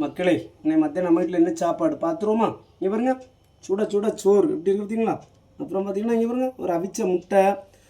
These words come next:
அப்புறம் பார்த்தீங்கன்னா, கண்ணங்குளிச்சால மீன் பொரிச்சது. ஓகே மக்களே, சூப்பரா இருக்கும். அப்புறம் பார்த்தீங்கன்னா, வாழை மீன் பொரிச்சது, டேஸ்ட்டு வேற லெவல்ல இருக்கும். அப்புறம் பார்த்தீங்கன்னா, ஒரு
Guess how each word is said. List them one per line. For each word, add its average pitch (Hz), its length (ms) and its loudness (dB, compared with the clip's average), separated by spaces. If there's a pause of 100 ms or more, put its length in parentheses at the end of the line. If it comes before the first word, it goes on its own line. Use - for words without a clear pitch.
(180)
அப்புறம் 180 260 -2
பார்த்தீங்கன்னா, 214 320 -2 (100)
கண்ணங்குளிச்சால 190 840 0
மீன் 175 200 4
பொரிச்சது. 160 440 0
ஓகே 208 280 -6
மக்களே, 185 300 -2
சூப்பரா 170 320 -6
இருக்கும். 143 200 -6
அப்புறம் 185 220 -6
பார்த்தீங்கன்னா, 214 320 -4 (500)
வாழை 175 380 2
மீன் 208 220 0
பொரிச்சது, 160 400 0 (260)
டேஸ்ட்டு 185 460 -2
வேற 175 140 0
லெவல்ல 175 340 2
இருக்கும். 131 220 -4
அப்புறம் 165 300 -6
பார்த்தீங்கன்னா, 214 360 -4
ஒரு 185 100 0